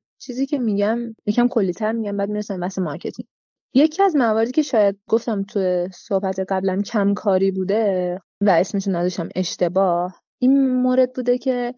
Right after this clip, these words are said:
یکم تجربه‌های مختلف تو دنیای دانشجویی کم داشتم. حتی اون مواردی هم که به عنوان من این گزینه رو نمی‌خوام و گذاشتمش کنار بوده، شاید اگر، ام، به عنوان مثال تجربه کردن موارد دیگه مثل همین مارکتینگ،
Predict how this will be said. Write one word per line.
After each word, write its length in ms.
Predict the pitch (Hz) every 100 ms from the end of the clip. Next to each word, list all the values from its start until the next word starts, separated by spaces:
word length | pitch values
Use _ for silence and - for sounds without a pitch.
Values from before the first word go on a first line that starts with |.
| -
یکم 280 | 262 294 285
تجربه‌های 680 | - 208 190 185 196 220 247
مختلف 500 | 220 - 190 208 226
تو 80 | 214
دنیای 180 | 190
دانشجویی 460 | 185 180 180 - 208
کم 300 | - 190 165
داشتم. 460 | 156 160 - 156 -
حتی 260 | 208 196 226 226 - -
اون 100 | 233
مواردی 360 | 226 190 196 220
هم 120 | 226
که 100 | 233
به 80 | 202
عنوان 680 | 185 180 180 175 170 175 - _ -
من 180 | 185 185
این 240 | 185 180
گزینه 400 | 175 175 180 175
رو 60 | 180
نمی‌خوام 480 | 180 180 175 180
و 80 | 180
گذاشتمش 580 | 180 175 185 190 180 190
کنار 300 | 196 185 180
بوده، 480 | 185 196 247 220 214 -
شاید 260 | - 262 262
اگر، 440 | 269 220 185 180 202 -
ام، 440 | 202 185 185 185
به 100 | 185
عنوان 320 | 190 190 220 240
مثال 440 | 196 - 208 175 - _
تجربه 520 | - 208 196 202 196
کردن 840 | 196 208 190 196 196 247 233 185 175
موارد 540 | 185 185 185 208 226 220
دیگه 340 | 190 175 196
مثل 220 | 185 220 254
همین 180 | 233
مارکتینگ، 560 | 208 175 180 175 -